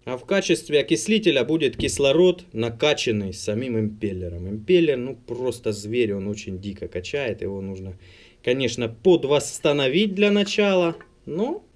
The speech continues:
это, в принципе, не так-то и сложно. Так что вот ещё вам одна задумка моя. Будем думать, что с этим делать дальше. Ещё есть у меня одна маленькая мечта.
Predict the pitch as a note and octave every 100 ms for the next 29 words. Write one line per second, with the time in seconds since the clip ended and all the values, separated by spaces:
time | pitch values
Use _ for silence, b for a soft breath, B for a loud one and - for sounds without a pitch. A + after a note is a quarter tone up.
0 | _ F3+ A3+ A3+ A3 F3 G#3 G#3+ A3 G#3
1 | G#3+ F3+ F#3 - F#3 - E3 F3+ - D#3+
2 | C3+ A#2 G#2 G2+ G2 F#2 - G#3 G#3+ -
3 | F3 G#3+ G#3+ E3+ A3+ - - G3+ D3+ C3+
4 | C#3 - C3 G#2+ - - A2+ D#3 E3+ A#3+
5 | A#3 G#3+ G#3 G3 F#3+ F#3 E3+ - b b
6 | b b b _ C3 G3 F3+ D#3 F3 F#3
7 | E3+ - - D#3+ D#3+ D3+ D3+ C#3 B2+ C#3
8 | C#3+ C3+ B2 - _ - A#2 C#3 G#2+ G#2
9 | - - B B B B - - F#3+ G3+
10 | D#4+ C#4 C#4 A3 A3 G3+ G#3+ A#3+ F#3+ E3+
11 | G#3 G3 G#3 A3 G3+ F#3 F3+ E3+ E3+ E3+
12 | - B2 G2